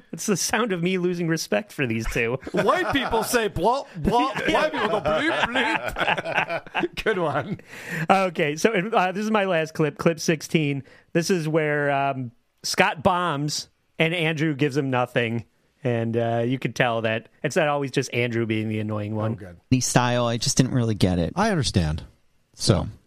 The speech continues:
Speaker 4: anyway.
Speaker 3: <laughs> We said "so" at the same time.
Speaker 4: We did, Andy. And as my great-grandma would say, "So buttons."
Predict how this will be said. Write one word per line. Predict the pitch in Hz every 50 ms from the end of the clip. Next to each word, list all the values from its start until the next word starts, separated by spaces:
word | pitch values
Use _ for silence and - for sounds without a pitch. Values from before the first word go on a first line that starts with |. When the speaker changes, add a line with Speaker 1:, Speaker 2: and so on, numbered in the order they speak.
| _ - 175
Speaker 4:
anyway. | 196 170 110 90 85 85 415
Speaker 3:
<laughs> | 415 381
We | 302 294
said | 262 349 247 -
"so" | 285 269 269
at | 269 -
the | -
same | - 262 262 294
time. | 359 381 - - 392
Speaker 4:
We | 370
did, | - 415 415 415 381 330
Andy. | 202 175 160 143 123 113 101 90 85 80 - - - - -
And | - 143 139 147
as | 131 156 147 123
my | 135 123 120
great-grandma | 101 131 139 135 107 131 151 214 226 190 127
would | 107 98
say, | - 113 104 104 98 - _ _
"So | - - - 269 226 196 190
buttons." | 165 151 175 208 247 226 190 190 240 233 -